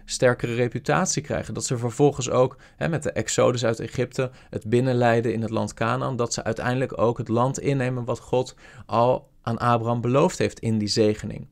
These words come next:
En vervolgens zegt de welvaartsevangelist: als dat de zegen is van Abraham en die zegen is ook beloofd aan de heidenen,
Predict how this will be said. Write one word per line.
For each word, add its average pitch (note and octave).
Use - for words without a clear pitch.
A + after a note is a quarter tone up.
En C#3
vervolgens F3+
zegt D#3
de B2+
welvaartsevangelist: A2+
als A2
dat E3
de A2+
zegen B2
is -
van G#2
Abraham C3+
en G#2+
die A3
zegen A2+
is G#2+
ook G#2
beloofd G#2+
aan G#2+
de G#2
heidenen, C#3+